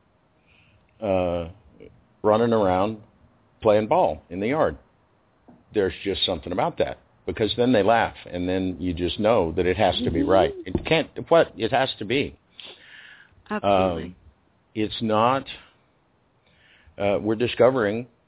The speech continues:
Speaker 1: that a lot of indigenous societies were quite familiar with the fact that the cannabis plant had two characters, that if you had to prepare it and use it in a certain way, it was a medicinal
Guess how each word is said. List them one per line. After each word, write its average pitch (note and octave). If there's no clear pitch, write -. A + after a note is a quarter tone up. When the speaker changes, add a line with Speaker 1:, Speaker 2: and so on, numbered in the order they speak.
Speaker 1:
that G#2
a G#2+
lot A2
of G#2+
indigenous A#2+
societies F2
were F#2
quite F#2+
familiar D#3+
with F#2
the F#2
fact D#2+
that F2+
the F#2+
cannabis F2+
plant E2+
had F2
two G#2+
characters, -
that G2
if F#2
you G2+
had A2+
to A2
prepare A#2
it A2+
and A2
use A2
it G2+
in G#2
a G2
certain G2+
way, G2
it F#2
was F2+
a G2
medicinal F#2+